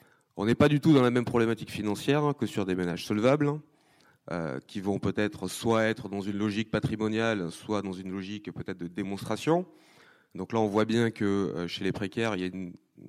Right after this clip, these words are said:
une exigence de concentrer les aides publiques, de cou-, beaucoup les accompagner pour que derrière, le financeur privé puisse faire son travail, et aussi une, une logique de partage de risques. Alors que sur le ménage solvable, Ah,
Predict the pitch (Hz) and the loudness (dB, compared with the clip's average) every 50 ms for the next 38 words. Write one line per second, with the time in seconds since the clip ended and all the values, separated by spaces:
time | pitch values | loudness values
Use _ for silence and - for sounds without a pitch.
0 | - - - - - 101 101 98 107 107 120 117 113 127 131 135 127 - - 95 | -18 -18 -18 -14 -10 -8 -8 -8 -6 -4 -2 0 4 4 4 4 2 0 -4 -6
1 | 95 92 - - 113 107 - 110 110 - - 127 127 117 104 113 107 - - 107 | -8 -6 -4 -6 -6 -4 -4 -4 -4 -2 -2 0 0 0 0 -4 -6 -6 -6 -6
2 | 110 117 117 123 - - 90 - - _ _ - - - - _ - - 107 104 | -4 -4 -6 -6 -10 -12 -14 -14 -16 _ _ -20 -20 -20 -20 _ -6 -4 -4 -2
3 | - - 104 95 - 135 131 - - 135 131 120 113 123 117 - 120 110 - 117 | -2 -4 -2 2 4 4 4 4 2 4 4 4 2 0 -2 -2 -4 -2 -2 -2
4 | 117 123 127 127 127 123 _ _ - _ _ _ _ _ - 147 143 139 - - | 0 0 -2 -2 -2 -6 _ _ -20 _ _ _ _ _ 6 6 6 6 4 2
5 | 151 143 143 139 120 120 113 117 123 123 123 127 117 101 92 82 71 - 76 95 | 4 4 4 6 4 2 2 2 2 2 2 2 0 -2 -4 -6 -6 -8 -8 -4
6 | 104 107 104 - - 104 101 98 - 110 95 - - 104 104 107 107 104 87 - | -4 -4 -4 -4 -4 -4 -4 -4 -4 -6 -6 -6 -6 -4 -4 -4 -6 -6 -10 -8
7 | - 92 - - 101 92 - 104 95 117 135 147 165 160 - - - - _ _ | -8 -10 -8 -8 -10 -6 -4 -2 0 0 0 0 -2 -4 -8 -16 -20 -20 _ _
8 | _ - - 87 92 95 - - 107 107 107 - - 92 92 92 85 87 - 71 | _ -8 -6 -4 -4 -4 -6 -6 -4 -4 -4 -4 -6 -8 -8 -8 -8 -8 -8 -10
9 | 95 98 92 95 92 101 101 104 92 - - - - 95 92 92 98 98 107 131 | -10 -8 -8 -8 -8 -10 -8 -8 -6 -6 -6 -8 -8 -12 -10 -8 -6 -6 -6 -6
10 | 156 - - - 95 90 _ _ - - - - _ _ - - 87 87 - 104 | -8 -8 -10 -14 -16 -16 _ _ -20 -20 -20 -20 _ _ -10 -8 -8 -6 -6 -6
11 | 95 - 104 104 104 107 107 107 107 104 - 113 104 101 113 123 139 151 117 95 | -4 -4 -4 -2 -2 -2 -2 -2 -2 -2 -2 -2 0 2 2 2 2 2 0 -4
12 | 87 - - - - - - _ - - 73 69 | -4 -8 -16 -20 -20 -20 -20 _ -16 -14 -14 -14